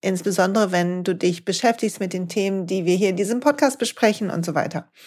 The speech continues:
Und vielleicht ist die Chance ja sogar da, dass du auch schon in Klassen geübt hast und tatsächlich Yoga körperlich übst. Aber ich will heute ein bisschen weiter eingehen auf das Lebensprinzip,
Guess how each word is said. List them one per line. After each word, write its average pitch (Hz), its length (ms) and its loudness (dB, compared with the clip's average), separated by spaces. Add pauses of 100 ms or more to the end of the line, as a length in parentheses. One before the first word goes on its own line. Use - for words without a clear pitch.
(360)
Und 190 180 0
vielleicht 185 360 2
ist - 180 -8
die 196 40 2
Chance 175 380 0
ja 170 60 6
sogar 165 260 -2
da, 147 180 0
dass 165 220 -2
du 165 140 -4
auch 170 200 -4
schon 175 300 -4
in 170 180 -6
Klassen 175 320 -4
geübt 190 240 -2
hast 190 240 2
und 170 220 -2
tatsächlich 190 520 0
Yoga 180 440 2 (420)
körperlich 180 580 2
übst. - 280 -18 (800)
Aber 208 140 2
ich 214 140 0
will 269 200 4
heute 269 220 4
ein 214 80 2
bisschen 220 520 0
weiter 240 520 0
eingehen 202 500 0
auf 196 400 0
das 190 300 -2
Lebensprinzip, 190 1000 0